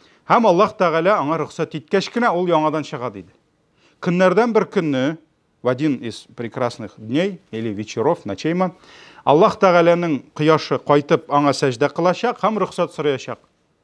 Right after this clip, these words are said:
«Ярыймы миңа чыгарга?» дип. Аллаһ Тәгалә:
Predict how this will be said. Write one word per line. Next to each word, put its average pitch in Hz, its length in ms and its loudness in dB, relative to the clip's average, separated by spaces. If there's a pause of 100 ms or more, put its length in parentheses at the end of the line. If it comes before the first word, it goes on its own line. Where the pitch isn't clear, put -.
(1300)
«Ярыймы 190 360 2
миңа 151 240 -2
чыгарга?» 113 400 -6
дип. 95 180 -10
Аллаһ 135 300 -2
Тәгалә: 190 420 0